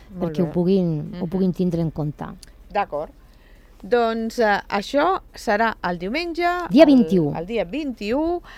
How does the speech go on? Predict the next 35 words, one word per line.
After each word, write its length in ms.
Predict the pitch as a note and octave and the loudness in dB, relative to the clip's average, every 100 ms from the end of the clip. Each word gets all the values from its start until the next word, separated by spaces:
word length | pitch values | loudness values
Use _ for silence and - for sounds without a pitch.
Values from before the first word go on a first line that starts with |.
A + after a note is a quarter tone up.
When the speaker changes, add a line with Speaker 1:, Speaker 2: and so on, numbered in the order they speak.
| - - | -20 -2
Speaker 1:
al 320 | F#3 F#3 F3+ | 4 6 4
Prat 300 | F3+ C4 A#3 | 4 4 4
Gran, 300 | G3 G#3 A#3+ | 4 2 2
Escaldes, 540 | F3+ - G3+ A3 B3 G#3+ | -4 0 0 0 -2 -2
en 120 | F3+ | -2
Gordany, 480 | E3 E3+ G3 A3 F#3+ | -2 0 0 0 -2
a 60 | |
les 100 | D#3 | -2
deu 160 | F#3+ F#3+ | -2 -2
del 140 | F3 | -2
matí. 400 | D3+ D3 G#3+ A3 G#3+ | -4 -4 -2 -2 -2
Tothom 440 | F#3 - B3 B3 | -6 2 2 2
que 80 | G3 | -6
estigui 260 | - G3 | -6 -8
interessat, 800 | F3+ E3+ D#3 D3+ F3 E3+ F3+ F3 | -6 -4 -4 -4 -2 0 -2 -2
que 100 | E3+ | -2
vulgui 300 | F#3+ D#4 D#4+ | -2 -2 -2
participar, 560 | B3+ A3 G#3+ F#3+ F#3 - - - | -4 -4 -8 -2 -2 -2 -8 -4
o 100 | G3 | -4
fins 240 | A#3 A#3 B3+ | -2 -4 -2
i 60 | |
tot 160 | D4+ D#4+ | -4 -2
que 100 | A#3+ | -2
no 80 | C4 | -2
vulgui 240 | D4+ C#4+ | -2 -2
participar, 600 | B3+ A#3+ G#3+ G#3+ A#3+ G#3 | -4 -6 -8 -2 0 0
però 180 | F#3+ F3 | 0 -2
que, 160 | F3+ - - | -2 -2 -4
que 80 | |
ho 80 | E3+ | -6
vulgui 320 | E3+ C#4+ C#4+ | -2 -4 -2
veure, 380 | A3 A3+ G#3+ F#3+ F#3+ | 2 2 2 0 0
perquè 180 | G3 F#3 | -2 -4
serà 300 | E3+ F3+ F#3 | -4 -2 0
maco, 420 | F3+ F3 F3+ | -2 -2 -4